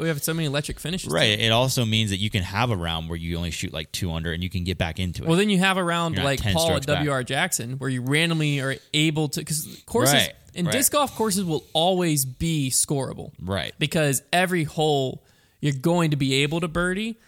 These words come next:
Speaker 2: Yeah.
Speaker 1: It's just, like, consistently birdieing throughout the round is what's tough. But what that allows for is you can be,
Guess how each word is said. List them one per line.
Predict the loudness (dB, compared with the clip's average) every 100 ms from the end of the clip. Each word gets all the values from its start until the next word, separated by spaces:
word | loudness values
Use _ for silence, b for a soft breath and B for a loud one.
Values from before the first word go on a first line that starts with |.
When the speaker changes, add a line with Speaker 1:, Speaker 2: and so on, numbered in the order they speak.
| b -6
Speaker 2:
Yeah. | -2
Speaker 1:
It's | 0
just, | 2 2
like, | 2 -2
consistently | -4 0 2 2 2 0 -2 0
birdieing | 2 2 0 0
throughout | 0 0
the | -2
round | -4 -2 -2
is |
what's | -4 -4
tough. | -2 -2 -4 _ b b b b
But | 0 2
what | 4
that | 4 4
allows | 4 4 4 2
for | 0 2 2 -2 0
is | 2 4 2 0 -2 -4
you | 0 0
can | -2 0 0 2 0
be, | 0 2 0 -2